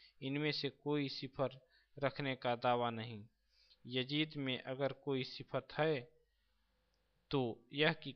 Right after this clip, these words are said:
वह जुल्म करना जानता है, खासकर नाजुक वक्त पर, जब माल और जान की हिफाजत करने वाला कोई न हो, जब सब अपने हक और दावे पेश करने में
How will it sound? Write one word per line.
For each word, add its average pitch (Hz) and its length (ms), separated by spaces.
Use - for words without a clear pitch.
वह 127 140
जुल्म 156 340
करना 127 420
जानता 117 460
है, 117 260
खासकर 131 480
नाजुक 131 500
वक्त - 360
पर, 117 220
जब 127 120
माल 135 320
और 123 400
जान 139 220
की 135 140
हिफाजत 135 640
करने 123 260
वाला 117 280
कोई 147 380
न 139 80
हो, 117 340
जब 143 280
सब 160 440
अपने 131 360
हक 151 300
और 131 240
दावे 135 360
पेश 135 360
करने 123 360
में 117 280